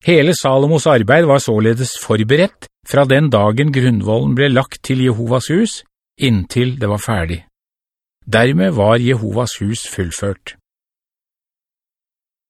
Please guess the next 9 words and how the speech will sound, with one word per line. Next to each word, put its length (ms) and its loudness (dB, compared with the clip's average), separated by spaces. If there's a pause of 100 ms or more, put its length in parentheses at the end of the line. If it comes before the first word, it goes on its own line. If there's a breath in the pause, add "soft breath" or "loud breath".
(180)
Det 80 -4
var 160 2
den 280 2
gang 280 2
Salomo 400 -2
dro 220 0
til 260 -2
Eshon 600 -2
Geber 440 2